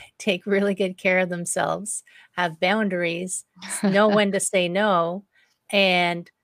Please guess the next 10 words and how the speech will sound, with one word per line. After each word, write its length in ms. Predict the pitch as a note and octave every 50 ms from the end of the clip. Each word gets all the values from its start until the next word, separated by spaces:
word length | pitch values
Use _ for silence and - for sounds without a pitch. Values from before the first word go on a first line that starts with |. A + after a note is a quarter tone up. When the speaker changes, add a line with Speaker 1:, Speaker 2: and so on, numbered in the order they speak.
| _ -
Speaker 1:
live 420 | G3 F#3 F#3+ G3+ G3+ G3+ G3 F#3 - _ _ _ _
true 380 | - - A3 G3+ F#3+ F#3 F#3 F3
to 640 | F3+ - - - F#3+ F3+ E3+ E3+ E3 E3 E3+ - _ _ _ _ -
their 320 | F#3 F3 E3 D#3+ D#3+ - _ _ -
internal, 840 | - A#3+ A#3+ A#3 A3 - - F#3 E3+ E3 D#3+ D#3 D3+ D#3+ - G3+ G3 F#3 F3+ _ _ - _ _ _ -
um, 440 | F3+ D#3+ D#3 D3+ D3+ D3 - F3+ - _ _ _ _ _ _ _ _ _ _ _ _ _ _ F3 - -
I 160 | F3+ E3+ D#3+
mean, 280 | E3+ F3 F3 E3 D#3+ - _
priority 720 | - F3+ F3 E3+ E3+ F3 F3 - - - F3+ E3 D#3+ D#3+ -
or 380 | - D#3+ E3 D#3 D3+ D3+ D#3+